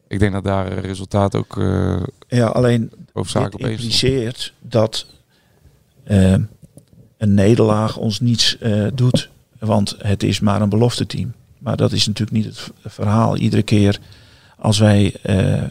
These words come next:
Speaker 2: met een fluitsignaal, eh, van het veld afgaan, dan gaat dat door, eh, hart en ziel.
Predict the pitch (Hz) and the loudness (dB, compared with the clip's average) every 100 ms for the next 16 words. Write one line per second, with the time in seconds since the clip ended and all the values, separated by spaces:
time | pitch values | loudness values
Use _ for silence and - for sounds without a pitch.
0 | - 104 104 101 117 113 - 107 104 101 | -6 -4 -2 0 4 4 2 0 0 -2
1 | 98 101 101 110 101 - 113 120 104 - | -6 -8 -6 -4 -4 0 0 0 -4 -4
2 | 101 98 113 110 101 104 107 110 110 - | -6 -6 -4 -2 0 -2 0 -2 -2 -6
3 | - 107 95 92 90 - - 107 110 - | -4 -2 -2 -4 -6 -8 -4 -4 -2 -2
4 | 98 120 113 113 | 0 2 0 -2